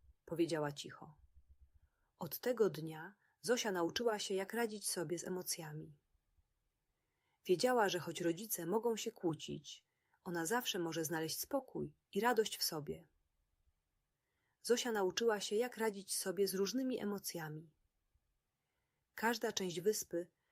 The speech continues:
reprezentowała inną emocję, co pomogło Zosi zrozumieć, że wszystkie emocje są ważne.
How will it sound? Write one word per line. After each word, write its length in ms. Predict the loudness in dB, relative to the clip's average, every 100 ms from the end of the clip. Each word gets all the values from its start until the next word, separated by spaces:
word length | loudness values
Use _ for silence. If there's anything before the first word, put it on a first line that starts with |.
| _ _
reprezentowała 680 | 0 2 0 -2 0 2 2
inną 380 | 2 2 2 0
emocję, 640 | -2 -4 -6 -10 -10 -16 _ _ _ _ -6
co 140 | -2
pomogło 440 | 0 0 4 4
Zosi 280 | 4 0 -4
zrozumieć, 720 | -2 -2 -2 -4 -4 -8 -14 -20 _ _
że 160 | -4 -2
wszystkie 520 | -2 -2 -4 -2 0
emocje 500 | 0 -2 -2 -6 -4
są 260 | -4 -4 -2
ważne. 560 | -2 -2 -6 -8 -16